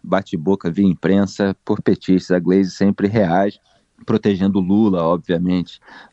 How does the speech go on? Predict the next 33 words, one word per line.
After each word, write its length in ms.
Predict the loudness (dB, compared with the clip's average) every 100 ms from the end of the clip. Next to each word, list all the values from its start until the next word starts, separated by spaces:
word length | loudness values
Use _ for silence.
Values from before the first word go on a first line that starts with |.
| -8
O 60 |
Jacques 200 | -6 -2
Wagner 320 | 0 2 2
tem 140 | 2 0
mais 220 | 0 0
liberdade, 800 | 0 -2 -2 0 0 0 -4 -8
ele 560 | -10 -8 -4 -4 -4 -6
é 120 | -4
muito 420 | 0 2 0 -2
próximo 480 | -8 -2 -2 -4 -14
do 140 | -18 -16
Lula 440 | -6 -2 0 -2 -4
há 160 | -8
muitos 540 | -6 0 0 0 -8 -4
anos, 400 | -4 -4 -8 -16 _ _ -20 _
acaba 720 | -8 -4 0 0 2 0 0 -4
soltando 680 | -14 -6 -4 -2 0 0 0
alguma 280 | 0 -2 -2
coisa 540 | -2 0 0 -2 -6
que 340 | -2 0 2
aqueles 360 | 2 0 0 -2
que 120 | -4
têm 220 | 0 2
medo 420 | 2 4 2 2 4
não 160 | 2
soltam. 560 | 0 0 0 0 -4 -10 -10 -6
E 140 | 0 2
ele 180 | 2
tá 160 | 0 -4
falando 420 | -6 -2 0 0
a 40 | 0
verdade. 560 | 0 0 2 2 -2
Cala-, 400 | -6 -2 0 -2